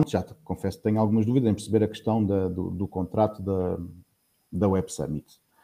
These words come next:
Ahm, também desmistificar aqui que eu acho que é importante, a Web Summit é importante para, para a cidade.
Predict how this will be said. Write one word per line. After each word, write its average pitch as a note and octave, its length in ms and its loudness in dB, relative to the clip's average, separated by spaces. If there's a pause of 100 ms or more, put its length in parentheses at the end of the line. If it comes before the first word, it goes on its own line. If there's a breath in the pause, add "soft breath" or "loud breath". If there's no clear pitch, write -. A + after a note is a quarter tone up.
(320)
Ahm, G2 880 -2 (460)
também A2 460 6
desmistificar A2 640 4
aqui B2+ 220 4
que A#2+ 220 -2
eu G#2 140 6
acho G2+ 160 4
que A2 60 2
é - 20 4
importante, G#2+ 500 0
a A#2 280 0
Web F#2 200 0
Summit A2 280 4
é A2 40 8
importante A2+ 440 4
para, A#2 360 4
para B2 160 4
a - 20 0
cidade. C3 360 4